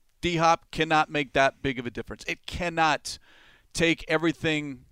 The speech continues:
and suck the life out of a season by losing just one player, but it did. Cardinals, in those seven games that he missed, three and four, twenty-one points a game, five point two yards per play,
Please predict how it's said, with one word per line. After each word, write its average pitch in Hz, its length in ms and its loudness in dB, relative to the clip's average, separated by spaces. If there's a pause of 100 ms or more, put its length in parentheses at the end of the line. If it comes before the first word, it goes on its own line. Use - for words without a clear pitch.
and 135 160 -6
suck - 240 -2
the 143 80 -4
life 143 400 0
out 135 140 0
of 131 80 -6
a 120 80 -6
season 127 400 -6
by 127 160 2
losing 131 340 -2
just 123 260 -6
one 127 220 -4
player, 151 320 -2
but 147 280 0 (100)
it 147 180 -4
did. 240 260 0 (540)
Cardinals, 160 420 0
in 127 120 -6
those 139 180 -2
seven 170 300 -2
games 170 320 -4
that 151 140 -2
he 156 100 -4
missed, 151 420 -4 (540)
three 180 240 0
and 185 140 -8
four, 143 420 0 (440)
twenty-one 185 560 2
points - 560 -6
a 127 60 -4
game, 120 360 -8 (920)
five 180 280 4
point 185 440 -2
two 262 240 -4
yards 123 600 -2
per 113 140 -4
play, 110 460 -2